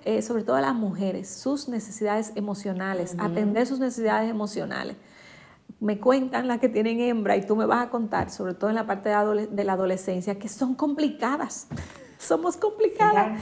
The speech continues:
Speaker 2: ¿Será, será que somos complicadas?
Speaker 1: Sí, sí, somos complicadas. Yo, yo tengo ese presentimiento. Pero las, nuestros hijos, entonces, ponle la, la, lo complicada a veces que somos emocionales las
Speaker 2: Ujú.
Speaker 1: mujeres. Súmale a eso la etapa de la adolescencia,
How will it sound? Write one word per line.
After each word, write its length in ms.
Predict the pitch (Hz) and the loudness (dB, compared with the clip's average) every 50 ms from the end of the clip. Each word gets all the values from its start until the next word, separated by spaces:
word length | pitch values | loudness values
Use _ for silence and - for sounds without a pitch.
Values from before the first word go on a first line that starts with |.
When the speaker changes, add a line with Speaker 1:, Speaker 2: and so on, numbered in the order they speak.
| - - | -6 -4
Speaker 2:
¿Será, 20 | - 180 180 190 | 0 2 2 2
será 60 | 190 | 2
que 100 | - 262 | 0 -4
somos 240 | - - 214 220 269 | -4 -2 0 0 0
complicadas? 480 | 269 262 175 - 170 170 - - 277 302 | 0 -2 -2 -2 -2 -2 0 2 2 2
Speaker 1:
Sí, 120 | 302 294 | 2 2
sí, 180 | 277 - 294 269 | 0 0 0 0
somos 280 | - 269 240 247 254 254 | 0 0 -2 -2 -4 -6
complicadas. 540 | 262 233 220 240 220 - 226 208 190 185 | -6 -4 -4 -4 -2 0 0 0 0 2
Yo, 120 | 185 196 202 202 202 - | 2 2 0 0 -2 0
yo 240 | 208 208 226 233 226 | 4 4 4 6 6
tengo 240 | - 285 277 277 285 | 6 6 8 8 8
ese 160 | 285 294 254 | 8 6 6
presentimiento. 720 | 285 262 233 269 269 247 254 226 202 180 170 170 - 165 - - - - - - - - | 6 4 4 4 2 2 2 0 0 0 -2 -4 -6 -8 -10 -10 -18 -18 -18 -16 -6 0
Pero 180 | 254 262 277 277 | 2 4 4 6
las, 300 | 277 277 - - - - - - | 4 4 4 2 -2 -6 -10 -4
nuestros 420 | 262 254 269 277 - 269 262 254 - | 0 2 2 2 2 0 -2 0 0
hijos, 180 | 320 277 269 254 | 0 2 2 0
entonces, 320 | 247 247 240 - 262 - - - - - - - - - 202 | 0 0 0 0 0 -2 -2 -8 -20 -20 -20 -20 -20 -4 2
ponle 260 | - 269 254 277 311 | 4 4 6 6 6
la, 200 | 339 330 320 - - | 4 4 4 2 2
la, 240 | 269 277 277 - - - - | 0 0 0 -2 -4 -2 0
lo 180 | 254 254 247 | 0 0 0
complicada 460 | - 247 233 226 247 226 262 285 330 | 0 -4 -2 -2 -2 0 2 2 4
a 40 | 339 | 4
veces 220 | 330 330 294 339 311 | 2 2 2 0 0
que 100 | 285 254 | 0 0
somos 280 | - 269 269 285 254 | 0 2 2 2 2
emocionales 640 | 262 226 220 214 - 214 196 196 214 240 285 285 262 | 2 0 -2 -2 -2 -2 0 0 0 2 2 2 2
las 140 | 247 240 220 | 2 2 2
Speaker 2:
Ujú. 80 | 220 | 2
Speaker 1:
mujeres. 300 | 214 185 202 170 165 180 190 208 - - - - | 2 2 2 0 -2 -4 -6 -8 -12 -14 -16 -8
Súmale 400 | - - 269 277 311 311 311 294 | -2 0 2 2 2 2 4 4
a 120 | 285 285 | 4 4
eso 200 | 277 277 277 262 | 4 2 2 2
la 100 | 247 240 | 2 2
etapa 340 | 220 226 - - - 269 262 | 2 2 2 2 4 4 2
de 60 | 262 | 4
la 100 | 262 262 | 4 4
adolescencia, 760 | 247 240 233 233 226 214 - 185 180 175 175 - - - - | 4 4 2 2 0 0 0 -2 -2 -2 -4 -6 -8 -8 -8